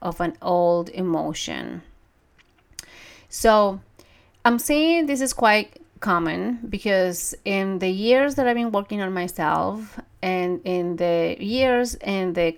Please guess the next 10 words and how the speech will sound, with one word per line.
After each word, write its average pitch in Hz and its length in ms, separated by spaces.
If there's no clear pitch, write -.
calls 254 560
and 226 120
conversations 196 880
that 180 100
I've 170 100
been 180 140
having 170 400
with 165 260
different 208 380
people, 175 560